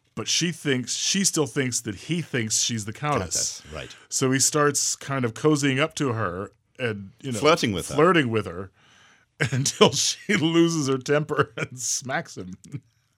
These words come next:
Speaker 2: For the second time during the opera.
Speaker 1: For, for the second time. And then he finally lets her know that he recognized her voice and he knew it was her all along.
Speaker 2: But the Count sees this, and he thinks that the Countess is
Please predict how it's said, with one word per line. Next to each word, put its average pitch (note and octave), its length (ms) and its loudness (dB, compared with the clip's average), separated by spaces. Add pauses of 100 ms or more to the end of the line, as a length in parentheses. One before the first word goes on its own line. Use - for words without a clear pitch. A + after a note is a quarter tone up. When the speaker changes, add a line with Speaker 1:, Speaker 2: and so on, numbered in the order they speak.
(680)
Speaker 2:
For A2+ 140 -6
the G2+ 100 -2
second G#2+ 320 0
time F2+ 220 0
during E2+ 180 -4
the G2 120 -4
opera. F3+ 380 2
Speaker 1:
For, F3 120 2
for F3 80 0
the E3 100 2
second E3 320 0
time. B2+ 380 2 (500)
And B2 140 0
then D#3 200 8
he E3+ 80 8
finally B2+ 480 2
lets A2 260 -2
her A2 100 -2
know G2 240 0
that F2+ 240 -14
he A#2+ 120 -8
recognized G2 600 -4
her G#2 80 -2
voice F#2 400 -6
and G#2 80 -8
he G#2+ 100 0
knew G#2+ 180 0
it G2+ 80 -2
was G2+ 160 -6
her F2 340 -6
all G#2 220 -6
along. E2+ 300 -12 (1500)
Speaker 2:
But F2+ 100 -8
the E2 80 -12
Count C#3+ 580 -6 (540)
sees C#3+ 460 -8
this, - 360 -14 (300)
and E2+ 140 -8
he F3 140 -2
thinks - 540 -8 (540)
that G2+ 120 -8
the - 60 -10
Countess G#2 580 -2
is D#2+ 160 -10